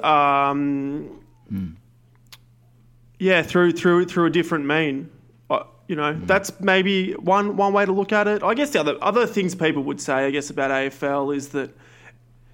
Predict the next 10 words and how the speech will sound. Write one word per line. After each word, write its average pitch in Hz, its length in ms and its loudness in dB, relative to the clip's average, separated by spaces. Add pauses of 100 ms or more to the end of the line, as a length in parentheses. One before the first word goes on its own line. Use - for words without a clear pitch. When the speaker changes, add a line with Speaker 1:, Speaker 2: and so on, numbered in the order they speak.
Speaker 1:
you 156 80 -2
know, 143 120 4
they 156 180 4
have 147 160 2
a 139 40 2
truly 147 680 0
national 131 560 -2
game. 139 480 0
They've 139 200 -2
got, 147 300 -2